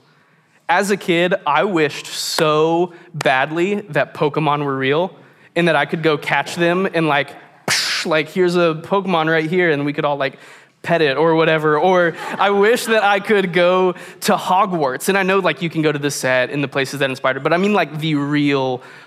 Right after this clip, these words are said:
Hogwarts. I wanted to go there so bad. I hoped on my eleventh birthday I would get that letter and be like, <laughs> you know, sorry. Um, or that, <laughs> or that Jedi were real. I mean, come on, lightsabers, the Force, being able to manipulate things, like,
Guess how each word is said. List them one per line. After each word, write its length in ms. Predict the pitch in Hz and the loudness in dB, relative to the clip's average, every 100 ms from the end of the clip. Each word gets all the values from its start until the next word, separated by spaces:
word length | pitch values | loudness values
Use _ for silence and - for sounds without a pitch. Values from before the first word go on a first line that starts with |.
| - - | -18 -8
Hogwarts. 800 | - 165 147 151 131 - - - | -2 0 0 0 -4 -4 -6 -2
I 120 | 160 | 0
wanted 340 | 160 151 139 | 0 0 -2
to 80 | 131 | -4
go 300 | 123 120 120 | -2 -2 -2
there 240 | 123 - | -2 -4
so 340 | - - 135 135 | -4 0 0 2
bad. 480 | 127 127 123 - - - - - | 0 0 -2 -6 -10 -20 -20 -4
I 120 | 147 | -4
hoped 320 | - 175 175 | 0 -2 0
on 100 | 156 | 0
my 140 | 143 135 | 0 0
eleventh 320 | 127 127 123 | 0 -4 -6
birthday 340 | - 117 139 | -6 -2 0
I 60 | 123 | 0
would 160 | 131 131 | -2 -4
get 160 | 123 | -4
that 180 | 123 - | -4 -4
letter 300 | 127 131 143 | -4 -2 -4
and 240 | 151 - | -4 -8
be 80 | 139 | -8
like, 260 | 131 - - - - - | -4 -6 -6 -14 -16 -20
<laughs> 340 | - - 180 | -20 -18 -10
you 120 | 156 139 | -6 -2
know, 280 | 135 131 - - - - - - - - - | -2 -2 -8 -16 -20 -20 -20 -20 -20 -20 -10
sorry. 420 | - 120 120 120 - - | -2 0 0 -2 -6 0
Um, 420 | 170 165 165 160 - - 226 | 2 2 0 -4 -12 -6 0
or 180 | 269 240 | 2 4
that, 1040 | 214 208 - - - - - - 185 - - | 4 2 0 -6 -10 -10 -10 -10 -12 -14 -4
<laughs> 80 | |
or 140 | 208 208 | 0 2
that 220 | 214 202 | 2 0
Jedi 800 | 175 160 180 220 214 190 180 175 | -2 0 2 4 4 4 4 2
were 200 | 175 170 | 2 0
real. 360 | 151 175 165 143 | 2 2 4 4
I 80 | 143 | 2
mean, 220 | 170 165 | 2 0
come 280 | 180 214 180 | 0 0 2
on, 240 | 143 131 | 0 -2
lightsabers, 1040 | 143 147 151 185 180 202 185 185 190 170 | -4 0 2 0 -2 0 2 2 0 0
the 80 | 165 | -2
Force, 480 | 165 - 156 170 160 | -2 0 2 2 0
being 200 | 175 165 | 0 2
able 240 | 170 170 | 2 0
to 80 | 160 | 0
manipulate 720 | 151 156 156 156 156 165 160 156 | 0 0 0 -2 0 0 0 -2
things, 180 | 156 | -2
like, 180 | 160 151 | 0 -2